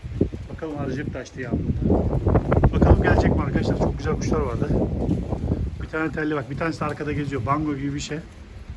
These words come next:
Enteresan bir şey. Şekeri kanat bango gibi bir şey en arkada. Şurada. Bak, benim kuşları çağırayım, o atlamıyor zaten. Tek kalıyor orada. Şöyle çağırayım kuşları. Evet bak, geliyor. Koşarak geldi.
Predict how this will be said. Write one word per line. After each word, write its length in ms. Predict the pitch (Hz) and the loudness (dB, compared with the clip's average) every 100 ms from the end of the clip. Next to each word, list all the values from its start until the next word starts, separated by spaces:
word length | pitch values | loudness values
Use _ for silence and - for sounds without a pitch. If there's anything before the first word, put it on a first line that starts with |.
| - - - - 143 | -12 -14 -14 -10 -8
Enteresan 480 | 135 151 135 151 | -4 -4 -4 -4
bir 60 | 139 | -4
şey. 120 | 127 107 - - - - - - | -6 -8 -10 -14 -16 -12 -10 -8
Şekeri 360 | - - 151 | -8 -2 -2
kanat 320 | 147 147 139 | 0 -2 0
bango 300 | 143 147 143 | 0 2 2
gibi 120 | 135 135 | 2 -2
bir 40 | |
şey 120 | 160 | 0
en 40 | 175 | 0
arkada. 340 | 131 - - - - - - - - - - - - | 0 0 -2 -4 -8 -12 -12 -10 -10 -12 -10 -6 -2
Şurada. 280 | 127 127 147 - - - | 0 2 2 0 -2 -6
Bak, 80 | 139 135 143 | -6 -2 2
benim 160 | 147 147 | 2 0
kuşları 240 | - 127 | -4 -2
çağırayım, 320 | 147 147 156 | 2 2 4
o 40 | 131 | 2
atlamıyor 400 | - 139 123 117 | 0 -2 -2 -2
zaten. 180 | 113 - - | -4 -4 -4
Tek 160 | - | -2
kalıyor 220 | 120 113 110 | -2 -2 -2
orada. 180 | 117 - - - - - - | 0 0 0 0 -2 -2 0
Şöyle 180 | 135 127 | 6 6
çağırayım 300 | 131 127 135 | 6 6 4
kuşları. 260 | - 131 127 - - | 2 6 6 6 2
Evet 160 | 135 - | 0 0
bak, 140 | 120 | -2
geliyor. 280 | 143 131 120 - - - - - - - - - - | 0 2 0 -2 -16 -14 -14 -10 -10 -12 -14 -14 -8
Koşarak 360 | 135 143 127 | -4 -4 -4
geldi. 240 | 120 110 | -4 -6